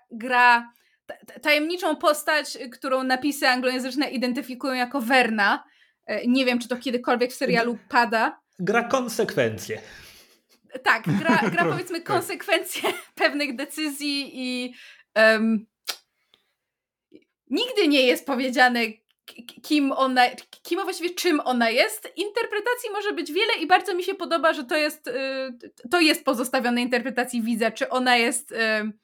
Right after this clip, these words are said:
Speaker 1: konsekwencjami, czy demonem, czy duchem, czy śmiercią, czy jakąś inną nadnaturalną, przedwieczną istotą.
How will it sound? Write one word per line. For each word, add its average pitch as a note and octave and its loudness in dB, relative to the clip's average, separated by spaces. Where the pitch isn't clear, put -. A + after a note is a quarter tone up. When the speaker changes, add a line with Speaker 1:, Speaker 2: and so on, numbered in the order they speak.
Speaker 1:
konsekwencjami, D4+ -2
czy G#3+ -8
demonem, D4+ -2
czy C#4+ -8
duchem, F#4 0
czy A3+ -6
śmiercią, G#4 -4
czy - -2
jakąś A3+ -4
inną F#4+ 0
nadnaturalną, E4+ 4
przedwieczną E4 -4
istotą. D#4+ 2